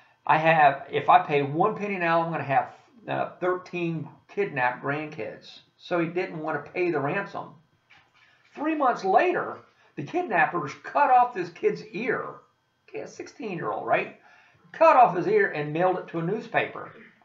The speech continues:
Okay, making this guy looking bad, right? So they dropped their demand to three million bucks, and J. Paul Getty's accountants said, You can actually write off two point two million dollars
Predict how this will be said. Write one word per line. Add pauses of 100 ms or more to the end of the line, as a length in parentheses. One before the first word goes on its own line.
(100)
Okay,
making
this
guy
looking
bad, (100)
right? (360)
So
they
dropped
their
demand
to
three
million
bucks,
and (460)
J.
Paul
Getty's
accountants (460)
said,
You
can
actually (520)
write
off
two
point
two (100)
million
dollars